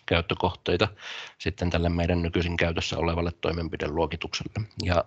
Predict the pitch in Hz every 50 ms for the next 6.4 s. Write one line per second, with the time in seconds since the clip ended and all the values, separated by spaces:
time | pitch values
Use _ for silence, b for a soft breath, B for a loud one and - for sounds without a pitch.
0 | _ - - 98 90 85 92 87 - 87 85 85 92 - - 90 90 87 87 85
1 | - 95 90 87 85 87 82 78 - - - 87 80 80 87 98 101 101 95 90
2 | - 90 85 87 85 85 90 - _ _ _ - 95 92 - 92 90 87 85 -
3 | 90 87 90 90 87 _ - - 90 87 82 82 80 78 78 - 78 76 85 87
4 | 90 - - - B B B B B B B 104 87 90 98 113 123 127 127 113
5 | 110 101 110 98 - 101 92 - 85 - - - - - 87 85 85 82 85 85
6 | 82 - - 80 78 - 80